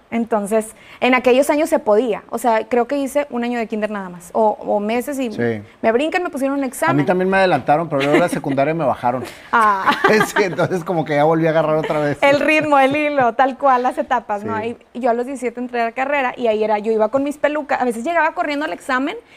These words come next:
Speaker 1: me iba vestida de muñequita y era
Speaker 2: ¿Te ibas vestida de muñequita
Speaker 1: Sí,
Speaker 2: al examen?
Speaker 1: sí.
Speaker 2: ¿Y qué te decían tus amiguitos?
Speaker 1: No, el maestro de que, "Pásele, compañero", y yo así. Y es, "Ay, ahí viene la histrónica. Ay, la que quiere llamar la atención. Ay, la que quiere puntos". Ay, así.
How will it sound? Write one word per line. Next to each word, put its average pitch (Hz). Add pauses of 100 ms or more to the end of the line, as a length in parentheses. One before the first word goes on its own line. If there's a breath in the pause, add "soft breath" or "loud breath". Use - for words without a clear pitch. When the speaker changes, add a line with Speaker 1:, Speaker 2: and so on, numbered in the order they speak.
(200 soft breath)
Speaker 1:
me 247
iba 233
vestida 311
de 311
muñequita 277
y 269
era 240 (160)
Speaker 2:
¿Te -
ibas 240
vestida 208
de 247
muñequita 226
Speaker 1:
Sí, 359
Speaker 2:
al 453
examen? 196
Speaker 1:
sí. - (180)
Speaker 2:
¿Y 587
qué 440
te 294
decían 208
tus 226
amiguitos? 170
Speaker 1:
No, 339
el 294
maestro 277
de 311
que, 294
"Pásele, 302
compañero", 294
y 262
yo 220
así. 202 (360)
Y 220
es, - (240)
"Ay, 220
ahí 208
viene 214
la 262
histrónica. 202 (220)
Ay, 196
la 196
que 202
quiere 202
llamar 254
la 233
atención. 208
Ay, 196
la 196
que 202
quiere 202
puntos". 208
Ay, 208
así. 196